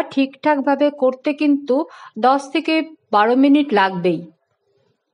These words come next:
ডিপেন্ড করছে কতটা মাংস আমি রান্না করছি তার উপরে।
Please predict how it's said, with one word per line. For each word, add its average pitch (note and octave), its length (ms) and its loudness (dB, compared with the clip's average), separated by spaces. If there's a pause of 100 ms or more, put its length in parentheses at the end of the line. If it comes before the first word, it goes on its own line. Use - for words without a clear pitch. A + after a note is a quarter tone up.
(1040)
ডিপেন্ড C#4 380 2
করছে C#4+ 200 -2 (140)
কতটা C4+ 320 0 (120)
মাংস G#3+ 240 0 (120)
আমি A#3 120 2 (100)
রান্না E3+ 320 -4
করছি F3+ 220 -4 (120)
তার F#3 200 0
উপরে। E3 240 -10